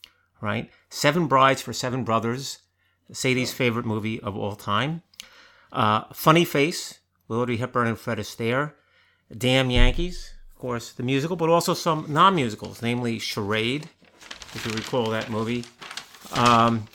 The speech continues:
with, uh, Cary Grant. Bedazzled,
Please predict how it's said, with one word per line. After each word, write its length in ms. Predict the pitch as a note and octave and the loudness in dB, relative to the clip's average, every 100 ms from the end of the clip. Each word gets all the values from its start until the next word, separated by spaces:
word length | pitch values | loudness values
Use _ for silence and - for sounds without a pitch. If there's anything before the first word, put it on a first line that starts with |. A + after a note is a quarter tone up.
| - | -4
with, 320 | A2+ A2 G2+ | 0 0 0
uh, 320 | G#2+ G#2+ G#2+ G#2+ | -2 -2 -4 -8
Cary 280 | - A#2 A2 | -2 0 0
Grant. 380 | B2+ C#3 C#3 - _ - _ _ | 0 2 2 -2 _ -20 _ _
Bedazzled, 760 | - G#2 A#2+ C3+ C#3 D3+ C#3+ | -2 -2 0 0 0 -4 -6